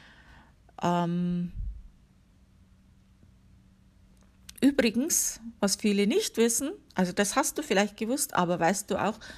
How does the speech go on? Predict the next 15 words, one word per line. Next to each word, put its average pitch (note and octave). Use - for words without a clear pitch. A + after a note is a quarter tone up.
dass F#3+
du F#3
mit F#3+
Good A3+
R F#3
X -
an F#3
Medikamenten F#3+
für F#3+
deine E3+
Haustiere, C4+
äh, -
auch F#3
sparen A3+
kannst? -